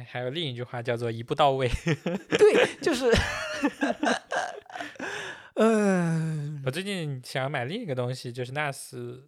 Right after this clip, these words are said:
Speaker 1: 一个家庭存储嘛，
Speaker 2: 嗯。
Speaker 1: 也很纠结。
Speaker 2: 嗯。
Speaker 1: 大家都说一步到位到四盘位的，但是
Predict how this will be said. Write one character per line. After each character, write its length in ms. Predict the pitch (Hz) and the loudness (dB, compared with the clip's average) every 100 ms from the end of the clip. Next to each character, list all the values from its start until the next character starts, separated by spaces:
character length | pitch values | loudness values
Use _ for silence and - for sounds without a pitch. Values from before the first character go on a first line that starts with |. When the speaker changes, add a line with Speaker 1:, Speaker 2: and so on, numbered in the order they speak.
| _ _ | _ _
Speaker 1:
一 120 | 135 | -10
个 120 | 127 127 | -6 2
家 180 | 160 | 2
庭 160 | 151 131 | 2 -6
存 240 | - 117 | -10 -10
储 180 | 123 - | -10 -12
嘛， 60 | 127 _ | -14 _
Speaker 2:
嗯。 280 | 180 175 156 139 | -4 -2 -4 -4
Speaker 1:
也 200 | 123 147 | -2 -2
很 180 | 147 | -4
纠 220 | 117 123 123 | -4 -4 -4
结。 220 | 120 - - - | -8 -12 -16 -6
Speaker 2:
嗯。 260 | 156 143 - _ - | -4 -4 -10 _ -2
Speaker 1:
大 100 | 151 | 2
家 140 | 143 | 4
都 140 | 151 | 2
说 140 | 147 143 | 2 0
一 120 | 147 | 0
步 100 | - | 2
到 160 | 180 165 | 6 8
位 160 | 151 | 8
到 140 | 151 151 | 6 2
四 200 | - 151 | 0 -4
盘 240 | - 123 | -2 -2
位 200 | 120 117 | 0 -2
的， 160 | 110 - _ _ - - - _ _ _ | -2 -6 _ _ -20 -20 -20 _ _ _
但 120 | - 143 | -6 -4
是 600 | 151 139 131 127 127 | 0 0 0 -2 -4